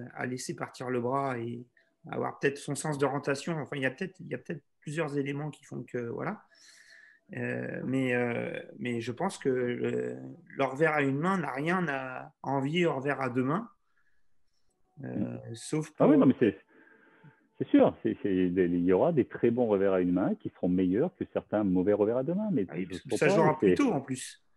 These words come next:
Speaker 2: c'est bien
Speaker 1: Ça va
Speaker 2: sûr.
Speaker 1: jou-, ça va jouer beaucoup plus tôt, ça va jouer beaucoup plus rapidement. Et quand on sait qu'il faut gagner du temps pour, euh, sur l'adversaire, gagner du temps et du terrain, euh,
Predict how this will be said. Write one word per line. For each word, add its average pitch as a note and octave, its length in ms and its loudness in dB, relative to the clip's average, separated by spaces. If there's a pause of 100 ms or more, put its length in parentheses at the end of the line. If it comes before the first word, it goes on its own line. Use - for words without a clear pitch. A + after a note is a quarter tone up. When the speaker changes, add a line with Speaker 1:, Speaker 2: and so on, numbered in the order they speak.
(220)
Speaker 2:
c'est F2 60 -6
bien C#3 100 0
Speaker 1:
Ça - 120 -4
va G#3+ 120 0
Speaker 2:
sûr. - 100 -8
Speaker 1:
jou-, - 60 -12 (220)
ça - 160 -6
va C#3 80 2
jouer C3+ 160 0
beaucoup F3+ 280 -2
plus G3 160 -6
tôt, B3+ 200 -2
ça - 120 -6
va C3+ 120 0
jouer C3 160 0
beaucoup D3+ 280 -6
plus F3 140 -6
rapidement. E3+ 460 -4 (480)
Et - 60 -4
quand E3+ 140 -4
on E3 60 -2
sait F3 240 -6
qu'il C#3+ 560 -2
faut C#3+ 140 -6
gagner F3 320 2
du F3+ 180 -4
temps G#3 260 0
pour, - 300 -8
euh, B2+ 380 -6
sur C#3+ 200 -4
l'adversaire, D3 600 -4
gagner C#3+ 240 -4
du D#3 160 -10
temps E3+ 140 -6
et D3+ 100 -4
du C3 120 -10
terrain, G#3 380 -4 (680)
euh, B2+ 680 -8